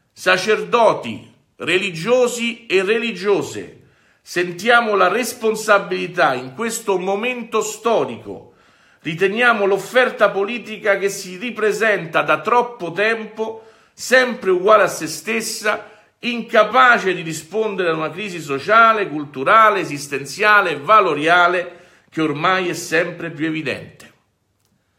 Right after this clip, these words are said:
Attenzione a questo passaggio ora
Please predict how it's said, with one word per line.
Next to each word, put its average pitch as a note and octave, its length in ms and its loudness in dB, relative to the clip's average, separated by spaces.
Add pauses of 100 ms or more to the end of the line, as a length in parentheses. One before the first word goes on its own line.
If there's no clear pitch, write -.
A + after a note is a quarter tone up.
(760)
Attenzione A2+ 560 -8
a C3 80 -6
questo B2+ 320 -8
passaggio B2 680 -4
ora D#3 320 -6